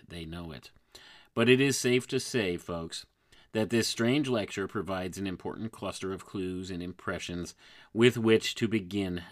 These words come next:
the hunt. Most of you would have dismissed it as unintelligible drivel.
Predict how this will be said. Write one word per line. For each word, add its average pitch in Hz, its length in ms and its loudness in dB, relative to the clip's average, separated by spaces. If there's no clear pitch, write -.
the 87 160 -6
hunt. 82 380 -12
Most 113 240 2
of 104 100 0
you 113 140 4
would 107 160 2
have 104 140 0
dismissed 104 520 -2
it 95 140 -4
as 90 180 -6
unintelligible 90 960 -6
drivel. 95 480 -2